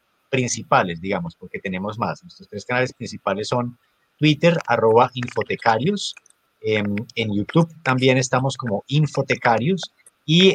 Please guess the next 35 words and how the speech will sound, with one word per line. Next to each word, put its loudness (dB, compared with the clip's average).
en -2
Facebook 2
somos 0
Infotecario 0
en -4
singular, -2
pero -2
nos -6
pueden 2
buscar 0
como -4
Infotecarios -2
y -20
también -2
nos -4
van 2
a 0
encontrar. 0
Eh, 2
en 0
los -2
tres 2
lugares 2
transmitimos -2
cada 0
ocho -2
días 2
a -2
esta 2
hora, 4
a, 2
alrededor 0
de 0
mediodía 4
en -6